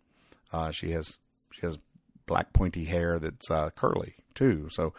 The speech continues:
she's got, like, what looks like a stereotypical witch's hat, but made out of curly black hair. And, um, anyway, the Born Loser is saying, "Hey, Mother Gargle, I would like to ask you a question. Back when I was dating Gladys," that's his, his wife, and of course Mother Gargle's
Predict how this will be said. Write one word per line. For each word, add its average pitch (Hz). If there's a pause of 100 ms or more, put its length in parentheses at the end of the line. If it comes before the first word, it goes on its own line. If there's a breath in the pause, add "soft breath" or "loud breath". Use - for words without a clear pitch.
(240 loud breath)
she's 147
got, 208
like, 127
what 123
looks 110
like 92
a 92
stereotypical 87
witch's 78
hat, 82
but -
made 90
out 82
of 76 (480 soft breath)
curly 82
black 76
hair. - (680 loud breath)
And, 78
um, 73 (100)
anyway, 87
the 80
Born 82
Loser 78
is 78
saying, 80
"Hey, 117
Mother 98
Gargle, 92
I 92
would 92
like 98
to 82 (120)
ask 90
you 92
a 82
question. 95 (680 soft breath)
Back 101
when 107
I 107
was 101
dating 92
Gladys," 90 (180)
that's -
his, 78 (300)
his 78
wife, 78
and 80
of 80
course 85
Mother 85
Gargle's 82